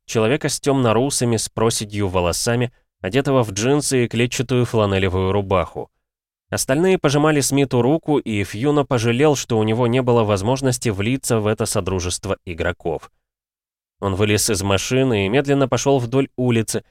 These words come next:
улыбаясь и не замечая знобкого холода в приморском холодном воздухе. Кучка игроков впереди рассыпалась, люди рассаживались по машинам.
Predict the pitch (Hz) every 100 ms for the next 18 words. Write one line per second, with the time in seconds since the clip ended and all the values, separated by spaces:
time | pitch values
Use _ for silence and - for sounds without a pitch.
0 | _ _ - 92 92 85 110 127 123 117
1 | 104 92 92 85 90 87 123 120 98 85
2 | 101 - 101 90 - 113 117 98 90 -
3 | 85 92 - 101 95 95 85 82 87 85
4 | 85 82 80 - 85 _ _ _ _ _
5 | _ 131 123 - 120 113 117 127 117 -
6 | 127 123 120 113 123 113 - - 139 107
7 | 87 80 - _ _ - 90 107 98 98
8 | 92 - 101 87 90 92 - - 92 90
9 | - 110 80 58